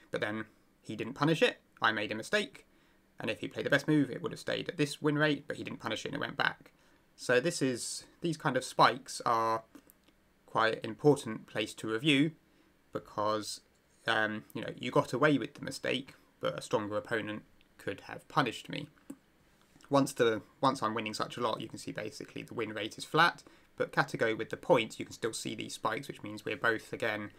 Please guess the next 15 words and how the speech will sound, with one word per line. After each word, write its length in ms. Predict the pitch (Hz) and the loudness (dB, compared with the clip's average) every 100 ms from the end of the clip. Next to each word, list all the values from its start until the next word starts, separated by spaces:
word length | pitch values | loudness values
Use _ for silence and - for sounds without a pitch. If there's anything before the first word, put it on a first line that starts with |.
| - - - - | -20 -20 -16 -6
making 320 | 107 - 110 | -6 -6 -8
a 40 | |
mistake, 420 | 110 - 107 113 110 | -8 -6 -4 -4 -6
missing 260 | - 107 | -8 -6
an 60 | 104 | -6
important 500 | 101 - 104 95 110 | -8 -8 -10 -10 -8
move, 380 | 104 104 101 - | -6 -6 -10 -8
and 280 | 107 101 101 | -6 -6 -6
then 320 | 101 104 104 - | -8 -10 -10 -8
the 100 | 104 | -6
other 100 | 110 | -6
person's 400 | 107 - 101 - | -8 -8 -10 -10
not 140 | - | -6
punishing 340 | 113 107 - | -4 -4 -8
it. 140 | - | -10